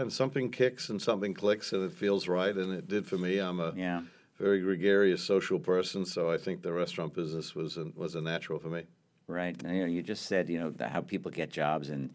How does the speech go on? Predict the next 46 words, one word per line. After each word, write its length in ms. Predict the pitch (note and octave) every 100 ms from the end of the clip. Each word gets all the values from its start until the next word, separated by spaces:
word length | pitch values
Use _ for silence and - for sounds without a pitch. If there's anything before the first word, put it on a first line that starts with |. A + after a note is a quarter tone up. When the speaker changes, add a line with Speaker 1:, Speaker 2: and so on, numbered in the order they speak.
| - _ _
Speaker 2:
now 240 | - E2+ E2+
we 80 |
have 160 | D#2+ D#2
a 40 |
lot, 280 | D#2 D#2 D#2+
I 120 | - -
think, 240 | D2 -
a 20 |
lot 140 | B1+ C#2+
of 80 | -
technical 440 | A2 - D2 D#2
methods 480 | D2 D2 D#2 D2+ D2
and, 280 | C2+ C2+ B1+
uh, 200 | C2+ B1+ - - - -
um, 460 | C#2+ C2+ C#2 B1+ - -
um, 420 | A1+ A#1+ - - - D2+
apps 420 | F#2 F#2+ - F2
and 120 | E2
other 180 | F#2+ D2
things 200 | F#2+ F2+
that 80 | F2
we'll 140 | D#2
get, 280 | D#2+ E2+ -
we'll 140 | F#2
get 240 | D2 D#2+ -
to 220 | E2 D2
as 120 | C#2+
well. 320 | E2 F#2+ F2 - - - _
But, 220 | F2+ F2 -
you 120 | F#2 G2+
know, 80 | F#2+
the 100 | G2
good 220 | F#2 C#3
old-fashioned, 640 | B2 - G#2+ G2+ - F2
"I 140 | E2+ F#2
know 140 | F#2
someone 300 | F2 F2+ F2
who 60 | D#2+
knows 200 | D#2+ -
someone," 460 | F2+ F2+ F#2 F2+ - - _
that 140 | C3 F3
hasn't 260 | E3 A#2+
gone 160 | G2+ F#2+
away. 320 | F#2+ F#2 F2 - _ _ _ _ _ _ _ _
I 40 | E2+
mean, 240 | E2+ D#2